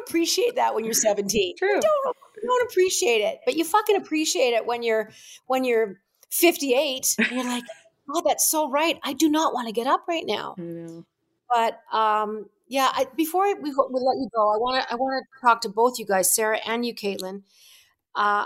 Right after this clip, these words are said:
Speaker 1: I just saw on the, on the news this morning, I don't think it's a brand new story, but TikTok is going to limit users under eighteen to an hour at a time.
Speaker 2: Oh.
Speaker 1: So you only scroll through an hour and you're locked out. And I wanted to get your thoughts on that.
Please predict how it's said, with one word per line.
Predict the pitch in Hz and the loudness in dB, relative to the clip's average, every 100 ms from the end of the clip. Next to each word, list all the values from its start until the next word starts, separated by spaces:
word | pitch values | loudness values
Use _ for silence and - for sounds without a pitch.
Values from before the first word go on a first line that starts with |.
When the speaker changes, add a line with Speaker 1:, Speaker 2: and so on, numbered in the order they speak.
| - | -2
Speaker 1:
I | 233 | 0
just | 294 | 2
saw | 320 294 | 2 2
on | 277 | -2
the, | - | -2
on | 226 | -2
the | 220 | 0
news | 226 233 | 2 0
this | - - | -2 0
morning, | 208 196 | 0 0
I | 196 | 2
don't | 233 262 | 2 2
think | 269 | -2
it's | 233 208 | 0 -2
a | |
brand | 175 151 202 208 240 | -4 2 2 4 2
new | 254 | 0
story, | 262 - 247 254 269 | -2 0 0 0 0
but | 214 202 _ _ _ - | 0 0 _ _ _ -2
TikTok | - 339 339 - 226 220 220 | 2 2 0 -2 0 0 0
is | 220 196 | -2 0
going | 226 220 | 0 0
to | 214 | 0
limit | 202 226 226 214 - _ _ - | 0 0 0 -2 -6 _ _ -4
users | 233 233 226 202 | 0 4 4 4
under | 214 226 | 0 0
eighteen | - 202 202 240 220 | 0 0 -2 -4 -4
to | 202 196 | -4 -4
an | 190 | -2
hour | 185 190 202 | 2 4 4
at | 190 | 2
a | 180 | 0
time. | - - 185 180 170 165 _ - | -2 -2 -6 -8 -10 -20 _ -8
Speaker 2:
Oh. | 147 156 302 359 180 | -6 -4 0 2 2
Speaker 1:
So | 151 | -2
you | - _ _ _ 240 | -6 _ _ _ -4
only | 262 254 | -2 0
scroll | - - 240 233 233 | 0 -2 -2 0 0
through | 226 247 226 | -2 0 0
an | |
hour | - 196 214 214 | 2 0 2 0
and | 202 | -2
you're | 190 | -2
locked | 190 196 196 - | 0 2 0 0
out. | 202 170 - - - | 0 0 -2 -8 -4
And | 202 | 0
I | 202 | 2
wanted | 220 240 | 2 2
to | 247 | 0
get | 254 - | -2 0
your | 226 | -4
thoughts | 233 214 214 - | 0 0 2 0
on | 202 | 0
that. | 185 165 | 0 -4